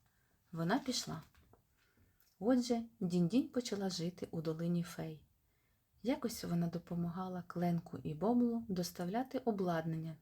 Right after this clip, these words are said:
на весняну площу. Раптом все навкруги зашелестіло. Друзі почули, як ці дивні звуки наростають, немов щось страхітливе наближається до них.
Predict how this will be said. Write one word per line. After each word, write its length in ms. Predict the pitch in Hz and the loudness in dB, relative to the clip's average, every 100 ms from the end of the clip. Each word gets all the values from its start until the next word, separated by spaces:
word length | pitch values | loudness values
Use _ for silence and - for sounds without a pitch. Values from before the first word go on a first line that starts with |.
| - | -6
на 80 | 170 | -4
весняну 460 | 160 - 175 202 | -4 -2 0 0
площу. 560 | 202 170 165 160 - 170 - _ _ _ _ _ _ | -2 -2 -2 -2 -8 -12 -16 _ _ _ _ _ _
Раптом 480 | 165 170 233 - 165 - | -2 0 -2 -4 -6 -4
все 220 | - 233 | 0 4
навкруги 480 | 226 - 180 180 196 | 4 2 0 2 2
зашелестіло. 840 | 180 - 180 175 - 170 165 160 - _ _ _ _ _ _ - | 2 0 -2 -6 -8 -4 -4 -6 -10 _ _ _ _ _ _ -2
Друзі 360 | 180 190 180 | 2 2 2
почули, 580 | 175 170 - 220 214 170 - _ _ - | -2 -6 0 0 0 -6 -10 _ _ -4
як 180 | 175 175 | -2 0
ці 120 | - | 0
дивні 260 | 175 190 180 | 2 2 2
звуки 320 | 175 220 208 | 2 2 2
наростають, 840 | 180 180 175 - 220 220 180 - _ - | 2 0 -4 -4 -2 -2 -4 -10 _ 2
немов 360 | 180 190 185 | 4 6 4
щось 400 | - - 220 240 | 0 0 2 0
страхітливе 720 | - - 196 202 - 180 202 | -2 -6 -4 -4 -2 0 2
наближається 720 | 190 185 180 165 160 170 170 165 | 0 2 0 0 0 -2 -2 -4
до 120 | 170 | -2
них. 320 | 160 156 - | -2 -6 -14